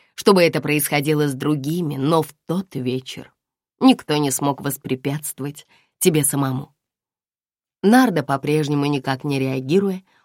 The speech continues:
поднял руку, как в школе, когда надо о чем-то спросить учителя. "Слушай, Сабина, брось ты эти советы покупателям, если можешь".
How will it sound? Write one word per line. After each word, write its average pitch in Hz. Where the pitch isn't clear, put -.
поднял 233
руку, 185
как 135
в -
школе, 160
когда 160
надо 151
о 139
чем-то 147
спросить 139
учителя. 131
"Слушай, -
Сабина, 139
брось 202
ты 139
эти 135
советы 131
покупателям, 131
если 208
можешь". 127